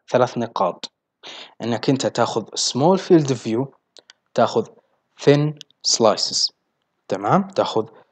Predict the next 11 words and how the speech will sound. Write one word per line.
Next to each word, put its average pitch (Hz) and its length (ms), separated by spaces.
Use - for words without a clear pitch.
small 120 280
field 147 260
view 151 280
وناخذ، 113 420
آه، 92 380
الثين 131 480
سلايسز، 151 500
وأتأكد 143 720
كمان 151 420
من 135 120
الريزوليوشن 120 800